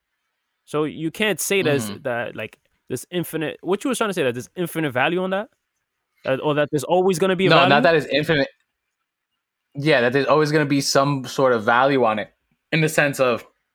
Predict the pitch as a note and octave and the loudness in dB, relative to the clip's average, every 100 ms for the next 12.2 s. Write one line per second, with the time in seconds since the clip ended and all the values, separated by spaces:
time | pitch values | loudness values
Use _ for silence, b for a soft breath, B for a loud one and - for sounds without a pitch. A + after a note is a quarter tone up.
0 | _ _ _ - D3+ E3+ D#3 C#3+ C#3 C#3+ | _ _ _ 0 2 4 2 4 4 4
1 | C3 A#2 G#2+ A2+ F2 F2 - _ _ _ | 2 0 2 2 0 -4 -12 _ _ _
2 | _ _ A2+ A#2 B2+ B2 _ _ - B2 | _ _ 0 2 2 0 _ _ -2 0
3 | A#2+ B2 A#2+ C3 D3 D3 C#3 C3+ B2+ B2+ | 2 0 2 2 2 2 2 0 -2 2
4 | C3 B2+ B2 A2+ G#2 G2+ G#2 G#2+ C#3+ C#3+ | 2 4 2 0 -2 -8 -14 -4 -4 -4
5 | B2+ A2 G2+ G2+ G#2+ - A#2+ B2 C3 - | -4 -4 -4 -8 -12 -8 -2 -2 -2 -4
6 | A#2+ A#2 A#2 A2+ A#2 A2 A2 B2+ B2 A2+ | -6 -2 -2 0 0 2 0 0 -2 -2
7 | G2+ A#2 G#2+ G#2 G#2+ G2+ F#2+ F#2 E2 G#2+ | -4 -2 0 0 -2 -6 -2 -2 -2 -2
8 | D3+ B2 - C#3+ D#3 C#3 A#2 C3+ C#3+ G#2+ | -2 -2 -2 -6 -2 -4 -2 -2 -2 -4
9 | - A#2 C#3+ D#3 - D3 E3+ C3+ - B2 | -8 -2 0 0 -2 -2 0 -2 -6 -4
10 | C3+ C3+ C3 A#2+ C3+ D3 - - - C3+ | -4 -4 -6 -4 -2 -2 -4 -20 -6 -4
11 | C3+ - D#3+ D3 B2 A#2+ G#2+ C3+ B2+ - | -4 -6 -8 -2 -2 -4 -4 -4 -4 -2
12 | D#3 A2 | -4 -4